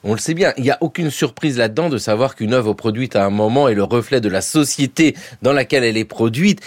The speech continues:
mais c'est passionnant de voir comment l'œuvre de Jane Austen prend des échos du passé quand ça arrange et les adapte en lien aux préoccupations contemporaines. Et c'est le cas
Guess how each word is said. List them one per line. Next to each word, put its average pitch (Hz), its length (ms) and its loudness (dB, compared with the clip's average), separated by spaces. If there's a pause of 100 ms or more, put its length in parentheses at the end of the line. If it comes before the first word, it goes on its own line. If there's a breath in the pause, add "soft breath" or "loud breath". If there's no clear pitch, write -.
(160 loud breath)
mais 113 80 0
c'est 117 180 -2
passionnant 156 520 2
de 139 100 2
voir 135 340 2
comment 147 460 2 (260)
l'œuvre 127 360 2
de 113 140 0
Jane 127 200 0
Austen 170 480 0 (540 loud breath)
prend 175 240 -2
des 131 260 -2
échos 143 240 -2
du 127 160 -6
passé 139 380 0
quand 110 160 -4
ça 110 260 2
arrange 151 360 2
et 131 40 -2
les 117 220 0
adapte 147 500 2 (320 loud breath)
en 123 140 4
lien 143 260 2
aux 165 80 0
préoccupations 127 800 0
contemporaines. 127 680 0
Et 104 60 -4
c'est 107 160 -6
le 98 60 -6
cas 151 260 0